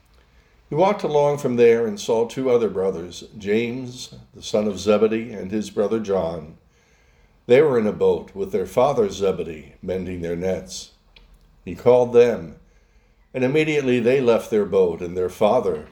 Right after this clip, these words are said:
and followed him. He went around all of Galilee, teaching in their synagogues,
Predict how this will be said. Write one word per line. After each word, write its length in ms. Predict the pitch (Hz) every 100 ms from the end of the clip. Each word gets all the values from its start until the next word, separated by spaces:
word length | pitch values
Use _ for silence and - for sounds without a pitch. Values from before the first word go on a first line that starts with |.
| -
and 160 | 87 85
followed 400 | 113 117 117 95
him. 320 | 92 82 82 - _ _ _ _ _ _ _ _ _ _ _ -
He 100 | 226
went 220 | 208 160
around 360 | 135 131 127 135 -
all 440 | 156 170 175 165
of 200 | 160 143
Galilee, 600 | 147 135 135 117 104 92
teaching 800 | 95 143 143 - 110 95 73 - -
in 200 | 104 107
their 180 | 110 110
synagogues, 920 | - 113 107 98 95 85 76 -